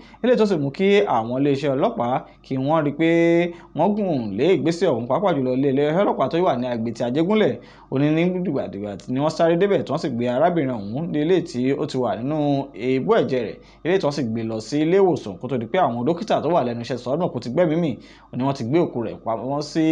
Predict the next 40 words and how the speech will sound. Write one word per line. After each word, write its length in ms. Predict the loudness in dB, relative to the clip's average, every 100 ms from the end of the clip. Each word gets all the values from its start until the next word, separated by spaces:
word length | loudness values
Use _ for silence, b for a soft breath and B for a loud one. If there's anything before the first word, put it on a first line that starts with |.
| 2
ilé 240 | 2 2
ìwé 100 | 2 2
pamọ́ 240 | 0 0
sí 120 | -2
lójúnà 300 | 0 2 2 0
àti 160 | -4
lè 100 | -6
ṣe 160 | -6 -6
ìwádìí 380 | 0 0 0 -4 -6 B
ọ̀mọ̀rìnlélórí. 960 | -6 -4 -4 -6 -4 -2 2 4 4 2 -2 B B
Ó 80 | -4
ní 100 | -2
àfúrásì 420 | -2 -4 -4 0
ọ̀hún 140 | 0 0
ló 60 |
ti 100 | -4
wà 120 | -8
lákọlò 400 | -6 -6 0 2 4
iléeṣẹ́ 440 | 2 0 -2 -4
ọlọ́pàá, 400 | 0 0 0 -4 -6 B B
eléyìí 260 | -2 2 2
tí 120 | 0
wọ́n 120 | -4 -2
sì 80 |
ń 60 | -4
fi 100 | -2
ọ̀rọ̀ 140 | -4
wá 140 | -2 -2
lẹ́nu 200 | -2 -4
wò 100 | -8
kó 140 | -10 -10
tó 80 | -8
di 80 |
pé 100 | -6 -8
wọ́n 100 | -8
fojú 260 | -6 -8
rẹ̀ 120 | -8 -8
ba 180 | -8 -8 -8 -10
ilé 380 | -8 -6 -2 -2
ẹjọ́. 360 | -2 0 4